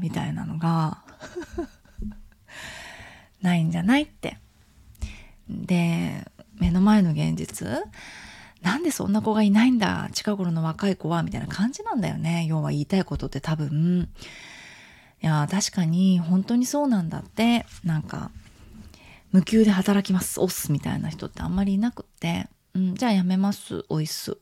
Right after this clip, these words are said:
みたいな感じの方が多かったりする。「あんまりちょっとやりたくねえこと、やりたくねえんで」みたいな感じ。「やりたくないことも今は自分にとって必要だと思うので、全部やらせてください」みたいな感じで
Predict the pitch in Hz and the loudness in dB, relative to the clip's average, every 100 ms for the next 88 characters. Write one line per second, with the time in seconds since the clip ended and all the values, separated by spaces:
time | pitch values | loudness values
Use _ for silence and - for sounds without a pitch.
0 | - 147 120 143 160 147 - - - - | -10 -8 -6 0 2 0 -4 -18 -18 -18
1 | - - - - 175 180 165 160 226 214 | -18 -20 -12 -2 0 0 -2 2 4 6
2 | 170 123 110 208 - 143 151 151 160 226 | 4 0 -4 -6 -4 -4 -4 -4 -4 0
3 | 226 214 - - 170 180 196 147 147 - | 2 2 0 0 2 2 0 0 0 -4
4 | - - 208 - 147 143 147 - 135 127 | -8 -10 -10 -8 -6 -4 -6 -4 -6 -6
5 | - - 120 - _ - 156 139 139 - | -10 -8 -6 -8 _ -18 -10 -8 -8 -8
6 | - - - 247 359 - - - - - | -8 -8 -8 -8 -8 -12 -20 -20 -18 -18
7 | - - - - 175 196 208 180 220 214 | -18 -18 -20 -2 0 2 4 6 6 6
8 | 165 156 160 185 165 180 180 151 - - | -2 0 4 4 4 4 4 2 -4 -2
9 | 151 151 175 - 139 170 165 170 147 147 | 2 4 2 -2 -4 0 0 0 -2 -2
10 | 147 143 147 156 - - 156 147 156 151 | -2 -4 -4 -4 -4 0 2 4 0 -2
11 | 143 151 151 139 - _ 160 - - 214 | -2 -2 -2 -4 -6 _ -14 -8 -6 -6
12 | 311 302 214 - - - - - - 247 | -4 -2 -2 -4 -16 -20 -20 -20 -4 0
13 | 254 262 254 285 | 0 0 -4 -4